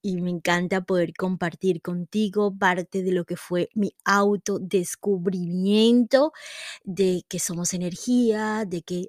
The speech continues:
realmente podemos manifestar en nuestra vida nuestros sueños. Y te decía que cuando decidí comenzar a compartir este podcast contigo, realmente la intención es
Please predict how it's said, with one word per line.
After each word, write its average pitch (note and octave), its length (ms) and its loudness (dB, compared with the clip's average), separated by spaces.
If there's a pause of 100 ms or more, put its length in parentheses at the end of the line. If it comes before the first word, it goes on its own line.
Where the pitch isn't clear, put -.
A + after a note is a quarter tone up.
realmente F3 680 -4
podemos E3+ 520 -4
manifestar F3+ 960 -4
en G3+ 200 -2
nuestra F3+ 520 -6
vida F#3+ 440 2 (320)
nuestros F3 440 -6
sueños. D#3 720 -4
Y B3+ 340 2 (260)
te B3 120 4
decía C#4 520 2
que G#3 380 0 (340)
cuando F#3 840 0 (800)
decidí G#3+ 580 4
comenzar C4+ 420 -2
a F3 60 -2
compartir F#3 800 0
este F#3 720 -4 (120)
podcast F#3+ 420 -4
contigo, F3+ 760 0 (460)
realmente A3+ 760 0
la G3+ 200 0
intención F#3 1000 -2
es F#3 440 -6